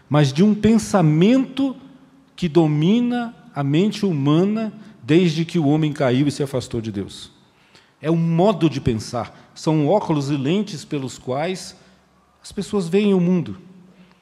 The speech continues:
É, é um estado de coisas, é uma mente, uma forma de pensar, que envolve a ausência de afetos,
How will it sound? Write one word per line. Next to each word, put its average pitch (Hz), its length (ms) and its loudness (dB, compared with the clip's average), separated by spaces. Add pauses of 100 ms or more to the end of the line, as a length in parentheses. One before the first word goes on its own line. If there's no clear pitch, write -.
(760)
É, 147 360 -4
é 180 100 2
um 214 100 4
estado 214 360 0
de 185 120 -2
coisas, 135 760 0 (960)
é 127 80 -10
uma 160 180 2
mente, 170 360 4
uma 127 120 -4
forma 175 280 0
de 165 100 -4
pensar, 139 840 -6 (560)
que 160 100 -2
envolve 156 380 2
a 156 40 2
ausência 160 440 0
de 165 80 -2
afetos, - 720 -6